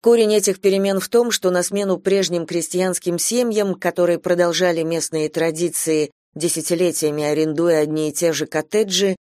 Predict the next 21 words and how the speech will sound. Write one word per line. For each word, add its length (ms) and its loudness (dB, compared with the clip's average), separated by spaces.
пришли 340 2
работники, 640 0
переезжающие 920 0
с 100 -4
места 380 -2
на 140 -2
место. 580 -6
Разрыв 480 2
преемственности 840 0
губительно 600 -2
сказался 560 0
на 100 -4
сохранении 640 -2
народных 520 0
обычаев, 580 -2
легенд 480 0
и 60 0
преданий, 680 0
соседи 520 2
зажили 440 2
разобщенно, 960 2